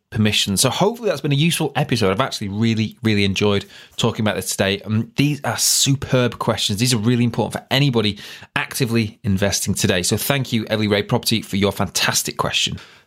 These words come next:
That's it for today's episode. Thanks for tuning in. Look, this has been a really technical episode. We're getting into some pretty detailed stuff when it comes to buying H M Os and some really important stuff if we're thinking about building a portfolio.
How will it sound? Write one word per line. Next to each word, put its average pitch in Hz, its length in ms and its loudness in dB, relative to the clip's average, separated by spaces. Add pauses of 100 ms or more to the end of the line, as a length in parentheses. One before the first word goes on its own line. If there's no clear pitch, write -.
(120)
That's 139 220 -2
it 180 120 0
for 185 40 -12
today's 160 300 0
episode. 123 400 0
Thanks 151 300 -4
for 185 80 2
tuning 131 560 0
in. 107 400 0 (100)
Look, - 160 -4 (160)
this 175 200 0
has 226 120 0
been 151 180 0
a 135 60 0
really 127 320 0
technical - 640 -2
episode. 110 400 0
We're 110 80 2
getting 147 240 2
into 131 240 0
some 113 200 0
pretty 254 360 -2
detailed 139 640 0
stuff 147 260 -2
when 117 100 2
it 117 80 -2
comes 110 220 0
to 104 60 0
buying 110 480 0
H 110 280 0
M 110 120 4
Os 110 340 2
and 185 80 -2
some 104 160 -2
really 175 220 0
important 120 460 -2
stuff - 300 -2
if 117 140 -2
we're 113 60 0
thinking 117 320 0
about 104 140 -2
building 110 220 2
a 101 40 0
portfolio. 104 560 0